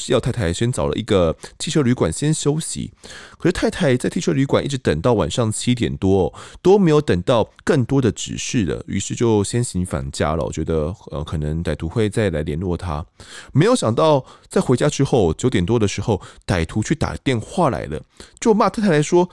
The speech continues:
：“诶，怎么先走了？”于是要太太呢，就拿着大哥大哦，跟这个赎款到台中的科博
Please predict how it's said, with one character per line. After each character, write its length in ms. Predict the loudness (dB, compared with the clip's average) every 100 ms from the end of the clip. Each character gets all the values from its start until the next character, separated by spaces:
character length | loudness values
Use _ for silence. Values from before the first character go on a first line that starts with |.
| -4
：“诶， 80 | -4
怎 140 | 2 2
么 80 |
先 220 | 4 2 2
走 260 | 4 4
了？” 260 | 6 4 -2 -14 -20 -14 -4
于 140 | -2
是 160 | 0 0
要 80 |
太 100 | 2
太 220 | 0 2 2
呢， 120 | 2
就 120 | 2
拿 240 | 2 2
着 100 | 2
大 260 | 0 0 0
哥 220 | 2 2
大 200 | 4 2
哦， 200 | 2 0
跟 140 | 0 0
这 100 | 2
个 120 | 0
赎 240 | 0 -2
款 260 | 0 -2 -4 -6 -18 -2
到 200 | 2 2
台 360 | 0 -4 0 0
中 220 | 2 0
的 100 | 0 -2
科 320 | -8 -2 0 0 -2
博 240 | 0 2